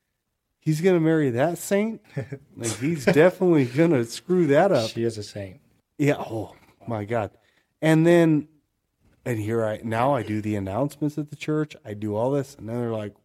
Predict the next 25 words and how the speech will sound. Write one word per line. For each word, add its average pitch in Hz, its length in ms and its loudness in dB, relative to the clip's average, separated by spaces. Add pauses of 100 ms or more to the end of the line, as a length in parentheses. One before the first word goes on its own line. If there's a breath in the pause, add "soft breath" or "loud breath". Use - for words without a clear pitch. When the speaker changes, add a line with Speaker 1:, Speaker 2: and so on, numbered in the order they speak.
Speaker 1:
"Whoa, 226 380 -4
I 160 180 -6
guess 180 360 -10
he's 185 220 -8
the 143 200 -8
assistant 151 520 -8
pastor." 151 460 -10 (100)
No, 120 380 -4 (520 soft breath)
I'm 113 160 -4
not. 92 300 -8 (1200)
I'm 135 120 -2
just - 260 -10
following 113 460 -2
this 104 240 -10
road. 107 440 0 (920)
It's 110 200 -12
great. 123 360 -2
And, 127 200 -2
and 120 160 -6
I 107 60 -6
have 110 240 -4
friends 120 260 -4
like 104 200 -6 (480)
Kevin. 147 380 2 (1300)
If, 151 320 0